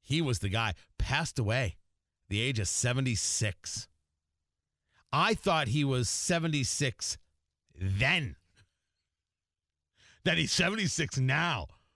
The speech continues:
Absolute mind scramble. I'm sorry. I'm sorry. I, I, I do have a lot to get to. Uh, phone number, eight three three got Tony, eight three three, four six eight, eight six six nine.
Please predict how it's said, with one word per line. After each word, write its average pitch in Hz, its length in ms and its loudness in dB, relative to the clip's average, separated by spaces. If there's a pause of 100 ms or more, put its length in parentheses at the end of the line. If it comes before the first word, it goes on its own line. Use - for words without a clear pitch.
(520)
Absolute 180 800 0
mind 147 360 0
scramble. 113 320 -2
I'm 139 120 0
sorry. 190 400 2
I'm 147 160 0
sorry. 180 340 2
I, 170 180 2
I, 165 300 -2 (200)
I 175 80 0
do 175 120 0
have 190 80 0
a 185 40 2
lot 175 180 0
to 139 60 -8
get 170 180 -2
to. 123 200 -2
Uh, 123 380 -2
phone 196 160 0
number, 127 280 -4 (340)
eight 185 220 -2
three 165 200 2
three 151 300 0
got 127 260 -2
Tony, 127 360 0
eight 143 200 -2
three 135 200 -2
three, 127 300 -2
four 143 300 -4
six - 380 -6
eight, 139 220 -2 (320)
eight 156 200 -2
six - 340 -4
six 104 320 -6
nine. 110 420 -2